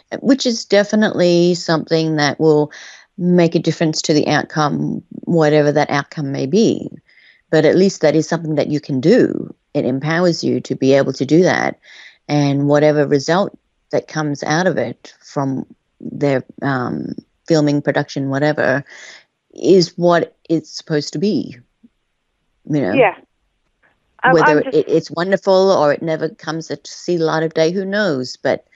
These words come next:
Speaker 2: Yeah, you
Speaker 1: it's
Speaker 2: just
Speaker 1: just a
Speaker 2: don't know.
Speaker 1: process that they must go through.
Speaker 2: Yeah. I'm just more about, um, empowering the land,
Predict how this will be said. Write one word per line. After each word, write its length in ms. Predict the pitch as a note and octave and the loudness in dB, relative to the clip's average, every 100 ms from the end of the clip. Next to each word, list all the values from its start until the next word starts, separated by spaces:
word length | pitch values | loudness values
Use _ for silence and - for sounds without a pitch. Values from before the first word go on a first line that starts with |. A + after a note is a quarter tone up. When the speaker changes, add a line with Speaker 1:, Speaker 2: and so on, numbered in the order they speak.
| _ - | _ -12
Speaker 2:
Yeah, 260 | B3 B3+ B3+ | -2 0 2
you 80 | |
Speaker 1:
it's 120 | A#3+ A#3+ | 0 -2
Speaker 2:
just 160 | E3+ | -8
Speaker 1:
just 20 | |
a 20 | - | -8
Speaker 2:
don't 100 | G#3 | -4
know. 60 | |
Speaker 1:
process 320 | E3+ D#3+ E3 | -4 -2 -6
that 160 | - - | -6 -4
they 160 | F3 G#3 | -2 -2
must 260 | D#3 - | -4 -6
go 140 | - - | -8 -8
through. 320 | - E2 - D3 _ _ _ _ _ _ | -8 -6 -8 -12 _ _ _ _ _ _
Speaker 2:
Yeah. 280 | - A#3+ G#3 - _ _ _ - - - - | -2 2 2 0 _ _ _ -20 -20 -12 -2
I'm 160 | C#4+ | 0
just 160 | C4+ B3+ | 0 -2
more 440 | B3 A#3+ A#3 A3 - F#3 G3 | 2 4 6 4 0 -8 -10
about, 360 | G#3 A3+ G#3+ G#3 - G3+ | -2 2 2 2 -6 -4
um, 380 | G#3+ G3+ G3+ | -2 0 -2
empowering 460 | F#3+ G#3 A#3 A3+ A3 | -6 -2 2 2 2
the 60 | G#3 | 0
land, 460 | G#3 G3+ G3 F#3+ | 2 0 -4 -16